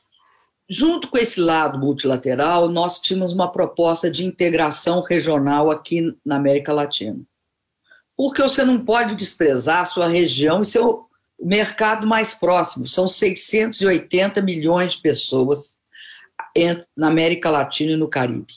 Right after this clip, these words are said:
Portanto, a gente tinha dado maior prioridade ao desenvolvimento das nossas relações comerciais e de investimento com a Argentina, que é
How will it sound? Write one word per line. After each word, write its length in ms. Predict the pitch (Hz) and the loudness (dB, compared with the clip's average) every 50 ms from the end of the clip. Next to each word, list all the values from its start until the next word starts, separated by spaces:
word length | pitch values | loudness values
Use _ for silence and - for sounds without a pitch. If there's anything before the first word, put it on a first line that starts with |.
| _ _ _ _ _ _ _ _ _ _ _ _ _ _ | _ _ _ _ _ _ _ _ _ _ _ _ _ _
Portanto, 480 | 240 220 - - 294 285 277 254 262 | -4 -4 -2 0 0 0 2 2 0
a 60 | 240 | 0
gente 300 | - 226 233 226 226 - | 0 0 -2 -2 -4 -4
tinha 320 | - - 220 240 240 226 196 | -4 -2 -2 0 0 0 0
dado 420 | 160 147 170 170 170 170 170 139 | 0 0 0 0 0 0 -2 -2
maior 220 | 143 151 147 143 147 | 0 0 0 0 0
prioridade 680 | - 151 143 131 131 127 123 143 151 156 156 147 151 | 0 0 2 2 2 0 0 2 2 2 2 2 2
ao 80 | 160 156 | 0 0
desenvolvimento 800 | 143 - - 180 170 180 175 170 156 151 165 170 175 170 - 170 | -2 -4 -4 -2 0 0 0 0 0 0 0 -2 -2 -2 -4 -2
das 320 | 175 165 151 147 - 143 | 0 0 0 0 -2 -4
nossas 520 | 143 170 185 208 202 196 - 165 147 - - | -2 0 2 2 2 0 -2 -2 -4 -4 -2
relações 960 | - 156 156 143 131 131 - - - 151 156 135 123 - - - - - - _ _ _ _ - - - - - - - _ _ _ _ | 0 0 2 2 0 0 -2 -2 0 0 0 0 0 -2 -4 -6 -8 -8 -14 _ _ _ _ -20 -20 -20 -20 -20 -20 -20 _ _ _ _
comerciais 1040 | - 208 202 202 202 202 196 190 - - 190 190 180 190 196 196 208 214 185 - | 0 2 2 2 2 2 0 0 -2 -2 0 0 2 2 2 0 0 -2 -2 -4
e 100 | - 190 | -6 -6
de 180 | 170 151 160 170 | -6 -6 -4 -6
investimento 840 | 170 156 170 160 156 - - - 143 139 139 143 143 151 147 - - | -2 2 2 2 2 0 -2 -4 -2 0 0 0 0 -2 -2 -4 -2
com 60 | 160 | 0
a 60 | 160 | 0
Argentina, 720 | 160 151 147 170 185 185 - - - 151 160 160 156 160 156 | 0 0 -2 -2 -4 -2 -2 -2 -2 0 0 0 0 0 -2
que 220 | - - 202 180 | -2 -2 0 2
é 300 | 156 147 143 143 - - | 2 4 2 2 -2 -4